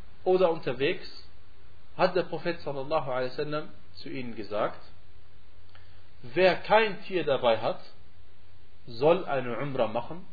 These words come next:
und danach Hajj machen. Das heißt, soll Tamattu machen. Eine andere Form, als der Prophet sallallahu alaihi wasallam gemacht hat. Aber die wollten das nicht.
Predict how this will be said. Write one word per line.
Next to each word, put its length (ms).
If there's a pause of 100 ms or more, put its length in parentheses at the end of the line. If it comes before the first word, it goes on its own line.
(1400)
und 180
danach 380
Hajj 160
machen. 140
Das 120
heißt, 80
soll 220
Tamattu 500
machen. 240 (320)
Eine 160
andere 360
Form, 200
als 120
der 80
Prophet 340
sallallahu 240
alaihi 80
wasallam 160
gemacht 80
hat. 100 (2500)
Aber 180
die 140
wollten 380
das 180
nicht. 260